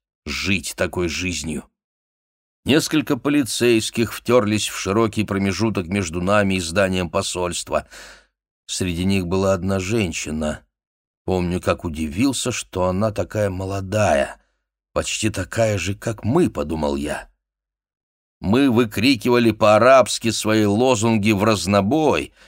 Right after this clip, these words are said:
и так глухо, что наблюдавшие за нами англичане, наверное, решили, что мы коллективно кого-то оплакиваем. Я обернулся.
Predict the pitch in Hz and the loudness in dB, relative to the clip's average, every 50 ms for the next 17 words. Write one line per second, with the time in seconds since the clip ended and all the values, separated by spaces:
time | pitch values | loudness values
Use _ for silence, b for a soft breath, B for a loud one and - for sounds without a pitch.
0 | b b b - 113 110 - 147 127 98 82 80 104 127 151 170 185 180 - - | b b b -2 0 4 4 4 4 2 0 0 2 4 4 4 4 4 2 2
1 | 92 76 - - - - 117 120 120 110 110 120 120 117 143 147 139 120 - - | 0 -2 -2 -2 -2 0 2 2 2 2 2 2 2 4 6 6 6 4 2 0
2 | 120 120 110 90 117 117 123 127 127 123 120 117 113 113 101 104 120 120 110 - | -2 -2 2 2 2 2 4 2 2 4 4 4 4 4 2 2 0 -2 -2 -2
3 | - 143 156 170 170 165 165 156 151 147 151 160 147 143 151 147 143 139 120 - | 0 4 4 4 6 4 2 2 2 4 4 2 2 2 0 0 0 0 -2 0
4 | - 160 160 151 139 117 - - 123 131 143 147 139 - - 131 127 127 110 104 | 0 0 0 0 -2 -2 0 0 0 2 2 2 2 2 2 2 2 2 0 -4
5 | - - - 139 160 165 143 151 147 117 - 123 135 156 151 147 - 139 139 - | -6 -6 -2 0 0 2 2 0 -2 2 2 2 4 4 4 4 6 6 4 4
6 | - 127 120 131 123 92 82 - - 85 78 69 69 65 64 - - _ _ _ | 2 0 2 4 4 4 2 0 -4 -6 -6 -6 -8 -10 -12 -16 -20 _ _ _
7 | _ _ _ _ _ _ _ _ _ _ _ _ _ _ _ _ - 80 85 85 | _ _ _ _ _ _ _ _ _ _ _ _ _ _ _ _ -4 0 0 0
8 | 85 78 87 87 87 87 85 85 92 101 - - 131 135 123 | 0 0 0 0 0 0 0 0 -2 -2 -2 -4 -6 -6 -8